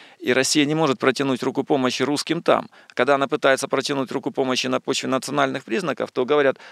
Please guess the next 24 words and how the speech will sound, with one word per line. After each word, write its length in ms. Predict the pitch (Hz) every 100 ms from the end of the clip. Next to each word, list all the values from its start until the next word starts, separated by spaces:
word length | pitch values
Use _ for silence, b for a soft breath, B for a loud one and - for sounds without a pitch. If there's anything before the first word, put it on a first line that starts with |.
| B
«А 120 | 190
чё 200 | - 214
у 60 | 143
вас? 200 | 107 -
У 60 |
вас 160 | 240 180
там 140 | 196
русский 240 | 190 - 170
народ, 320 | 180 180 -
он 100 | 127
там 220 | 127 117 B B B -
двадцать 400 | 113 156 151 120
восемнадцатый 640 | 139 151 147 123 104 -
какой-то 420 | - 110 82 85 80
там. 260 | - -
До 60 | 127
свидания». 560 | - 160 160 110 - _ b b b
То 100 | -
есть 140 | 113 131
он 100 | 135
никак 300 | 143 151 131
ничем 280 | 127 120
не 80 | 127
выделен. 300 | 123 - -